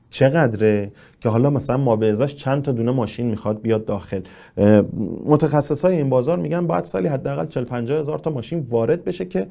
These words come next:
قیمت خودروی خارجی بشکنه و اینجوری حباب نداشته باشه. بنابراین به نظر میاد که تأثیر آنچنانی نداره.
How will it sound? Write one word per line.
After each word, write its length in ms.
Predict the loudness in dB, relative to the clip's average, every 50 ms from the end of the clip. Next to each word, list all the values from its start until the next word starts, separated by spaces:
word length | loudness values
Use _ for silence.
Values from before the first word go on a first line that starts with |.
| -10 -20 -20 _ _ _
قیمت 580 | 0 2 2 2 0 -2 -2 -2 -4 -4 -4 -6 -10 -16 _ _
خودروی 540 | -12 -2 0 0 2 2 0 0 0 0
خارجی 500 | 0 0 -2 -2 -2 0 -2 -2 -4 -4
بشکنه 520 | -2 0 0 0 0 -2 -6 -6 -4 -4 -2
و 80 | -2
اینجوری 340 | -2 -2 -2 -2 -2 -2 -2
حباب 440 | -2 -2 -2 0 0 0 0 0 -4 -10 -20 -20 -8 _ 4
نداشته 440 | 4 6 6 6 4 2 0 -4
باشه. 240 | -4 -4 -4 -6 -6
بنابراین 540 | -4 -2 0 0 2 2 2 2 2 2 0
به 100 | 0 0
نظر 280 | 0 0 0 2 2 2
میاد 260 | 2 2 0 0 -2
که 160 | -4 -6 -6 -8 -12 -20 _ _ -6
تأثیر 520 | -4 -4 -2 -4 -6 -6 -2 0 0 2
آنچنانی 880 | 2 2 0 0 -2 -2 -4 -4 -2 -2 -2 -2 -2 -2 -2 -2 -4 -6 -12 -20 -20 _ -20 -10 _ 0
نداره. 560 | 2 4 4 4 4 4 4 4 4 2